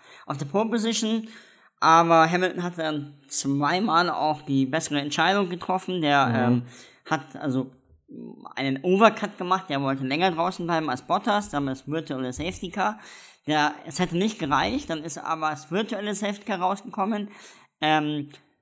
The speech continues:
Speaker 1: er hätte einen Gap von siebenundzwanzig Sekunden gebraucht, das waren auch nur sechsundzwanzig, die er rausgefahren ist.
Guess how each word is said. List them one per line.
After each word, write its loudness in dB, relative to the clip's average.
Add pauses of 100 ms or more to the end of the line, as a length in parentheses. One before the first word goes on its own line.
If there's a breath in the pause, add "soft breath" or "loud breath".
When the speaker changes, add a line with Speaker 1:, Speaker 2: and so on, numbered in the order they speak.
(260)
Speaker 1:
er 0
hätte -2
einen 0
Gap 2
von -4
siebenundzwanzig -2
Sekunden -6
gebraucht, 2
das -12
waren 0
auch -2
nur 2
sechsundzwanzig, -4
die -4
er -2
rausgefahren -2
ist. -10